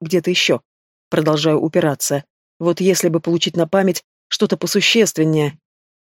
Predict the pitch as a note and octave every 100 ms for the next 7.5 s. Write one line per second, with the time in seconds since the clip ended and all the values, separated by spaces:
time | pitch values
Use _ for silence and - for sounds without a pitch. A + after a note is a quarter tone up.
0 | _ - E3 E3 C#3 D#3+ G#3+ B3+ F#3+ F3+
1 | - F#3+ F3+ - F3+ E3 - G3 E3+ E3
2 | E3+ - A#3+ A3 G#3 F3 E3+ D#3+ E3+ D#3+
3 | F3+ F#3 D3+ - D3+ D3 _ _ D#3+ E3+
4 | D#3+ D#3+ E3+ D#3+ E3 F3+ E3 F3+ F3 -
5 | G3 F3+ A3 G#3 G3 D3+ D3+ D3 _ _
6 | _ D#3 D#3+ D#3 D3+ D#3+ D#3 D3 C#3 D#3
7 | C#3+ G3+ G#3+ -